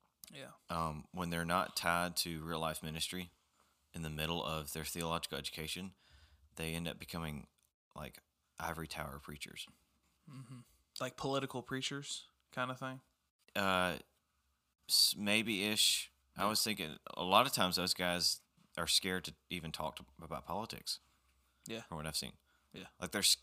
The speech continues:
Speaker 2: they're scared. They want a nuance around everything.
Speaker 1: Yeah.
Speaker 2: Um, and one of the things that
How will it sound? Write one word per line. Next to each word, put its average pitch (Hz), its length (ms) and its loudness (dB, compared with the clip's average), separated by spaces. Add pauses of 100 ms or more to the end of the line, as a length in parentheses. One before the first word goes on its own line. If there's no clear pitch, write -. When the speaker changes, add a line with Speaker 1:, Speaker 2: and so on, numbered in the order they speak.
(200)
Speaker 2:
they're 90 120 2
scared. 104 680 4 (840)
They 98 100 4
want 104 200 4
a 92 40 6
nuance 90 500 4
around 85 260 2
everything. 78 400 -8 (300)
Speaker 1:
Yeah. 131 140 -10 (1400)
Speaker 2:
Um, 80 380 -2 (920)
and 85 420 0
one 104 180 -2
of 98 60 -4
the 90 160 2
things 87 560 0
that 76 140 -4